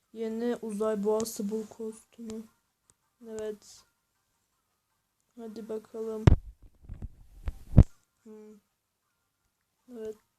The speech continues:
Şöyle yazalım.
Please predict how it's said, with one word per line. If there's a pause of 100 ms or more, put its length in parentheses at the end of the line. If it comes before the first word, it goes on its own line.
(2500)
Şöyle
yazalım.